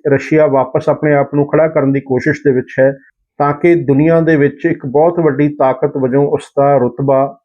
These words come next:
ਕਾਇਮ ਹੋ ਸਕੇ, ਦੁਬਾਰਾ ਉਹ ਉਸੇ ਪਦਵੀ ਤੇ, ਉਸੇ ਸਥਾਨ ਤੇ ਆਪਣੇ ਦੇਸ਼ ਨੂੰ ਲੈ ਕੇ ਜਾ ਸਕੇ।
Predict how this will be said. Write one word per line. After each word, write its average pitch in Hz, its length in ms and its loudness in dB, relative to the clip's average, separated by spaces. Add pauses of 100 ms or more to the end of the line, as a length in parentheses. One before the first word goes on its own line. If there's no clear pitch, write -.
(120)
ਕਾਇਮ 143 400 0
ਹੋ 135 400 -4
ਸਕੇ, 143 400 0
ਦੁਬਾਰਾ 131 520 2
ਉਹ 147 340 0
ਉਸੇ 139 260 -2
ਪਦਵੀ 147 500 -2
ਤੇ, 139 280 0
ਉਸੇ 147 260 -2
ਸਥਾਨ 131 520 -4
ਤੇ 135 180 2 (360)
ਆਪਣੇ 147 300 0
ਦੇਸ਼ 135 320 -2
ਨੂੰ 143 160 2
ਲੈ 139 100 4
ਕੇ 131 200 -2
ਜਾ 110 160 -2
ਸਕੇ। - 240 -20